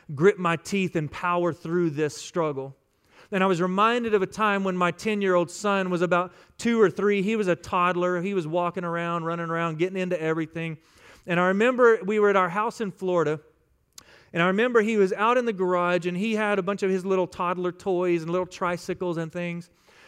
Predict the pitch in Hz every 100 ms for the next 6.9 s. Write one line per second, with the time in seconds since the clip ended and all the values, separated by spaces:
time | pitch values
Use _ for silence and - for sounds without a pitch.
0 | - _ 165 170 165 175 214 214 196 180
1 | 175 147 185 175 147 143 147 _ 165 143
2 | 180 180 180 147 127 123 120 127 120 120
3 | 120 - 147 135 - 143 143 147 143 -
4 | 139 139 156 160 156 - 127 127 120 -
5 | 143 139 165 147 - - 151 170 165 131
6 | 165 170 143 127 127 147 180 190 165